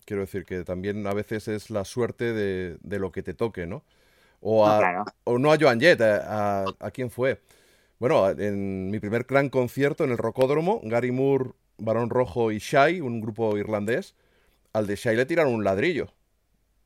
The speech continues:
Speaker 1: Y le dio en la mano
Speaker 2: ¿Le dieron?
Speaker 1: un ladrillo. Y, y,
Speaker 2: ¿Le
Speaker 1: y
Speaker 2: dieron?
Speaker 1: sí, sí, le dieron, le dieron. Y no recuerdo, tuvieron que irse antes, supongo. Estamos hablando del año ochenta y, mayo del ochenta y siete. Eh, quiero decir que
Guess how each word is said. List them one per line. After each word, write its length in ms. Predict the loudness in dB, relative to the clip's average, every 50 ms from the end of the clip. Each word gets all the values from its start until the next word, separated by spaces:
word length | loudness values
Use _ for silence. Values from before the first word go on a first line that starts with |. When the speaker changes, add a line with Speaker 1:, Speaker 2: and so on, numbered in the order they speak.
| -18 -16 -16 -18 -18 -18 -20 -10 _ -6 -2
Speaker 1:
Y 80 | 0 2
le 120 | 2 2
dio 100 | 4 4
en 80 | 4 4
la 100 | 4 4
mano 320 | 4 4 4 4 4 6
Speaker 2:
¿Le 80 | 6 6
dieron? 180 | 8 6 6 4 0 _ -20 -20 -8 -6 -6 -4
Speaker 1:
un 120 | 2 4
ladrillo. 420 | 6 6 6 6 2 2 0 -2 -2 _ _ _ _ _ -8 -4
Y, 80 | -2 -2 -2 -2 -4
y, 40 | -4 -4 0
Speaker 2:
¿Le 120 | 2 4
Speaker 1:
y 40 | 6
Speaker 2:
dieron? 180 | 6 6 6 2 _ _ _ _
Speaker 1:
sí, 180 | -2 -2 0
sí, 80 | 0 2
le 100 | 2 2
dieron, 220 | 4 4 2 2
le 60 | 2 0
dieron. 240 | 0 0 0 -2 -4 _ _ _ _ _ _
Y 520 | -4 -2 -2 -2 -2 -2 -2 -2 -4 -4 -6 -8 -8
no 160 | -4 -2 0
recuerdo, 320 | 0 0 2 2 2 2 0
tuvieron 240 | 0 0 0 0
que 100 | 0 -2
irse 160 | -4 -2 0 0
antes, 220 | 0 0 -2 -4
supongo. 540 | -4 -6 -4 -2 -2 0 2 2 2 0 0 -2 -6 -10 -12 -14 -16 -20 -20 -20 -14 -14
Estamos 260 | -10 -8 -4 -2 0
hablando 180 | 2 4 6
del 80 | 6 6
año 120 | 6 4
ochenta 260 | 2 0 -2 -4 -4 -6
y, 40 | -6 0
mayo 220 | 0 2 4 4
del 100 | 4 4 2
ochenta 300 | 0 0 -2 -2 -2 -4
y 80 | -6
siete. 380 | -6 -2 -2 -2 -2 -2 -6 -10 -12 _ _ _ _ _ _ _ _ _ _
Eh, 440 | 0 2 2 4 4 4 2 2 0 -4 _
quiero 160 | 2 2 4
decir 140 | 6 4 6
que 220 | 6 4 4 4